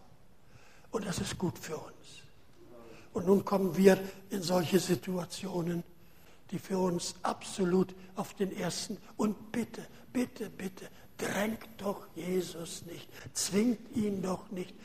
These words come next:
etwas zu tun, was ihr gerne hättet. Sag euch ohne Namen einen ganz für mich dramatischen Fall. Ich kenn ihn,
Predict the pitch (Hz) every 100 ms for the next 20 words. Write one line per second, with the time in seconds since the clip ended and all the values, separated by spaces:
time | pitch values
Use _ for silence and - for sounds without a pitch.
0 | - - 233 190 175 - 180 - 202 170
1 | 165 - 208 175 - - - 196 175 165
2 | 165 151 180 - - - - - - -
3 | - - - - - - - - - -
4 | 247 240 233 - 247 247 226 214 214 220
5 | 214 196 - - - 214 196 240 240 233
6 | - - - - 233 220 240 240 - 214
7 | 208 202 214 214 190 - 190 - 202 202
8 | 196 - - 208 214 - 196